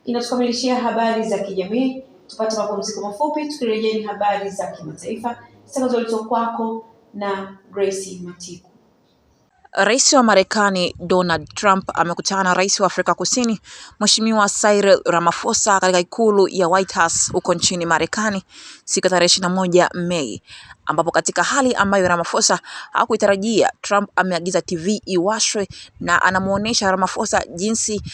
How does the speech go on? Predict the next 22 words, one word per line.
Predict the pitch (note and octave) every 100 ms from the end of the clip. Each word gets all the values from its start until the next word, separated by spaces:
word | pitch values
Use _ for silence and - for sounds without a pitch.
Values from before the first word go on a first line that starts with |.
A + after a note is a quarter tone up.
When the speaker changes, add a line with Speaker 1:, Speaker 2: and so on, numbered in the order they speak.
| - -
Speaker 2:
na | F3+
baadhi | F3 F#3+ F3+
viongozi | D#3+ E3+ E3 D3+ G#3+ G#3+ G#3 F#3+ - - -
na | F3+
wanaharakati | F3+ F3+ F3 F3 G#3+ G3+ G3 F3+
katika | F3 - -
nchi | E3+ -
yake, | F#3+ - - F#3 - - - -
akiwemo | E3+ - E3 F#3+ G3 F#3 - -
mwenyekiti | F3+ F3+ F3 - - - G3 E3 -
wa | E3+ D3+
chama | - G3 F3+ E3+
cha | - F3+
Economic | E3+ - E3 D#3+ F#3 F3+ - - - -
Freedom | - F3 E3
Fighters, | D#3+ F#3 E3 C#3 G#2+ - -
yani | E3 F3 E3+ E3 - -
E | A3 G#3 G3 - -
F | F#3+ F3 -
F, | D#3+ - - - - -
na | F3+ F3+
mbunge | F3 G#3+ A#3 G#3+ G3+